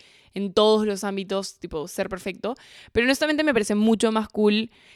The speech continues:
que eso se haya puesto de moda a que, por ejemplo, se ponga de moda tener una vida como dark, súper depresiva, que también siento que en un momento se puso medio de moda. Y ¿saben qué es lo lindo de ser como that girl?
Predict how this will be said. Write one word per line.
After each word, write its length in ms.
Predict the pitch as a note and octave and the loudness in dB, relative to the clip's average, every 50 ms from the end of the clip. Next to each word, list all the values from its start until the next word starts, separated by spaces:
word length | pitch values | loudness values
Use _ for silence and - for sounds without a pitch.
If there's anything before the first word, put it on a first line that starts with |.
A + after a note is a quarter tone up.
| _ - | _ 2
que 100 | A3 G#3+ | 4 4
eso 160 | G3+ A3+ A3+ | 6 4 4
se 100 | G#3 A3+ | 4 4
haya 160 | A3 G#3+ G#3 | 4 4 4
puesto 300 | G#3 A3 G#3+ - - A3 | 2 0 -2 0 0 2
de 100 | G#3+ G3+ | 2 2
moda 480 | G3 F#3+ F#3 F#3 F#3 F#3 F#3 G3 - - - | 0 0 -2 0 0 0 -2 -4 -6 -6 -8
a 100 | - G3 | -8 -8
que, 200 | - - F3+ F3+ | -6 -6 -8 -6
por 100 | - F#3 | -8 -10
ejemplo, 260 | F#3+ - F#3+ F#3 F#3+ | -10 -8 -8 -8 -6
se 100 | F#3+ G3 | -8 -8
ponga 200 | F#3 F#3 F#3+ G3 | -8 -8 -6 -6
de 60 | F#3+ | -6
moda 180 | F#3 F#3+ F#3 F#3 | -4 -4 -6 -6
tener 160 | F#3 F#3 F#3 | -6 -6 -6
una 180 | F3+ F#3 F#3 F3+ | -4 -4 -4 -4
vida 260 | F#3 F#3 F#3 F#3 F#3 | -2 -2 -2 -2 -2
como 300 | - F#3 F#3 F3+ F3+ - | -4 -4 -6 -6 -8 -8
dark, 600 | - F3+ G3+ G3+ G3 G3 F#3+ F#3+ F#3+ F#3 - - | -6 -2 0 2 2 2 0 0 -2 -4 -6 -10
súper 380 | - - F#3+ F#3 G3 F#3+ F#3 F#3+ | -8 -6 -4 -4 -4 -4 -4 -4
depresiva, 720 | G3 F#3+ F#3 F#3+ F#3 G3 - G3 F#3+ F#3+ F#3+ F#3 F#3+ G3 | -6 -6 -6 -6 -10 -10 -8 -6 -4 -2 -2 -2 -4 -6
que 100 | - F#3+ | -8 -8
también 360 | F#3+ F#3 F#3 F#3+ G3 G3+ G3 _ _ _ - _ _ _ - | -8 -6 -4 -4 -4 -4 -8 _ _ _ -20 _ _ _ -6
siento 180 | - G#3+ A3 | -4 -2 -2
que 80 | G#3+ G#3+ | -2 -2
en 60 | G3+ | -2
un 80 | G3+ G3 | -2 0
momento 380 | G3 F#3+ F#3+ G3 F#3+ F#3 G3 | 0 0 -2 -2 -4 -4 -6
se 120 | G3 - F#3+ | -6 -6 -8
puso 400 | - F#3 F#3 F#3 F#3 F3+ F3+ - _ _ _ _ _ _ _ | -10 -6 -4 -2 -2 -2 -4 -8 _ _ _ _ _ _ _
medio 280 | - G3+ F#3+ F3+ F3+ F3 | -8 -6 -4 -4 -4 -6
de 100 | F3 F3+ | -6 -4
moda. 460 | F#3+ F#3+ G3 F#3 F3+ F3+ F#3 B3 - _ _ _ _ _ _ _ _ _ _ _ _ _ _ _ _ _ _ _ _ _ _ _ - | -2 -2 -2 -2 -2 -4 -6 -8 -10 _ _ _ _ _ _ _ _ _ _ _ _ _ _ _ _ _ _ _ _ _ _ _ -6
Y 400 | - A#3+ A#3+ A#3 A3+ A3 A3 - - | -4 -2 0 0 -2 -4 -6 -8 -12
¿saben 280 | - - D4 E4 E4+ | -10 -8 -8 -6 -6
qué 100 | E4 F4+ | -6 -4
es 60 | F4 | -2
lo 100 | E4+ F4 | -2 0
lindo 360 | E4+ D#4 D4+ D4 C#4 C#4 D4 D4+ | 0 0 -2 -2 -2 0 0 0
de 220 | C4 A3 E3+ - - | 0 0 -2 -4 -10
ser 360 | - - - G#3 G3 F#3+ G3+ | -12 -4 -2 0 0 0 -2
como 320 | - G#3 G3+ G3 - - _ _ _ _ _ _ _ _ _ _ _ _ _ _ - G3 | -4 -6 -6 -6 -8 -10 _ _ _ _ _ _ _ _ _ _ _ _ _ _ -12 -6
that 240 | F#3 A3 G3+ G3 G3+ G3+ G#3 | -2 0 0 0 -2 -4 -6
girl? 480 | - F#3+ F#3 F#3 F3+ F3+ F3+ G#3+ C4+ | -4 -2 -2 -2 -2 -2 -2 -4 -6